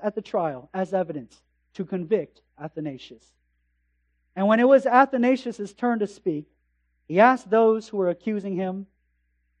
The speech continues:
"Do you know Arsenius?" And they replied that they did. And in a surprise move, Arsenius was ushered into the courtroom, wrapped in a cloak.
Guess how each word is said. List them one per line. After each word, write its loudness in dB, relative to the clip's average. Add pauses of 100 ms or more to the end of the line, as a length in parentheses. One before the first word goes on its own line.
(140)
"Do 4
you 4
know 4
Arsenius?" -4 (560)
And -14
they 0
replied -2 (160)
that -10
they -10
did. -10 (1400)
And -2
in 2
a 4
surprise -4
move, -6 (880)
Arsenius -8
was -10 (380)
ushered -16 (400)
into -8
the -14
courtroom, -12 (400)
wrapped -16 (280)
in -14
a -10
cloak. -18